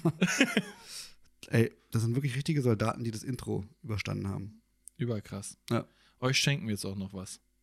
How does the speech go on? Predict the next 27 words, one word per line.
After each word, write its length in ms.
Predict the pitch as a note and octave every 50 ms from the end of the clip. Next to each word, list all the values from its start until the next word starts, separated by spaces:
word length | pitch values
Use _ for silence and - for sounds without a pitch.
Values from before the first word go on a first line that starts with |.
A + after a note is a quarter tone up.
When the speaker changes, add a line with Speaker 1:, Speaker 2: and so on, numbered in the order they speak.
| _ _ _ _ _ _
Speaker 2:
Habe 160 | - C#3 C#3+ D3
ich 60 | D3+
jetzt 280 | C#3+ C3 - - -
beschlossen. 560 | - B2 - - - D3+ D#3 - - - F3+ F#3 - - - - - - - - - - - - - _
Wir 160 | - C3+ D3
sind 180 | C#3+ D#3 C#3+ -
ein 80 | C#3 B2+
bisschen 260 | C3 C3 - B2+ A#2
großzügig 760 | A2 B2+ C#3 C#3+ - - - D3 C3+ C#3 C#3+ - - - -
und 140 | B2+ B2 A#2
zwar 180 | - B2+ C3
schenken 320 | - - C#3 C3+ B2+ B2 A#2+
wir 80 | G#2+
euch 200 | A2+ A2+ - - - _
noch 380 | - A2 A2+ B2+ B2+ - - - A3 -
mehr 180 | - G#2+ G#2+
Podcast. 520 | - - G2+ G2 - - - F#2 - - - _ _ -
Bleibt 180 | C3+ C#3 E3
einfach 200 | E3 D#3 E3 E3 E3
dran. 260 | - D3 D#3+ E3 C#3 - - -
Speaker 1:
Oh 120 | A#2+ G#2+ - -
Gott. 300 | - G#2 - - - - _ _ _ _ _ _ _ _ _ -
Klingt 200 | C3 A#2+ - -
eher 100 | B2+ A2
nach 80 | G#2+
einer 100 | G2+ A2+
Bestrafung. 540 | A2+ G#2+ G#2 - A2+ A2+ A2+ A2 G#2+ G2+ F#2+